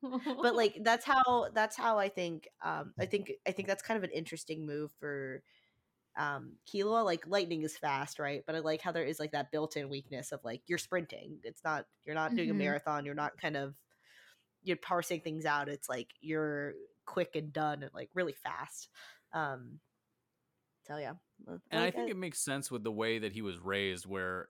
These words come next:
Speaker 4: he was basically taught to stay in the shadows, observe his target, and wait for the perfect moment to strike. And so it kind of, even though he is no longer an assassin, you're not going to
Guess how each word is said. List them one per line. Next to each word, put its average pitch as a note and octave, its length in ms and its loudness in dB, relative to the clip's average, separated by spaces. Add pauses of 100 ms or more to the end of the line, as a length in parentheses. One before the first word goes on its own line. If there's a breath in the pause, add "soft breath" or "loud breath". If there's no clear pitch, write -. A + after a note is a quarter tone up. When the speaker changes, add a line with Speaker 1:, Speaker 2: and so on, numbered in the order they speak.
(120)
Speaker 4:
he - 200 -6
was A2+ 160 -2
basically G#2 440 -2
taught G#2+ 300 -2
to A2 80 -6
stay G#2+ 300 0
in G#2 80 -2
the G2+ 80 -2
shadows, G2+ 480 0
observe F#2+ 440 -4
his G2 160 -6
target, G2 360 -2
and F#2 140 -6
wait F#2 140 -4
for - 80 -8
the F#2 80 -4
perfect G2+ 400 -4
moment F#2 340 -6
to F#2+ 60 -12
strike. E2+ 540 -2
And G#2 180 -4
so G#2 220 0
it G#2 180 -6
kind B2+ 180 -2
of, A2+ 120 -4 (260 soft breath)
even D3 280 2
though C3 160 6
he B2+ 120 2
is G#2+ 120 0
no A2 220 0
longer G#2 300 0
an G#2 80 0
assassin, G2 680 -2
you're A#2+ 180 2
not A2 340 0
going G#2 260 -2
to G2 380 -6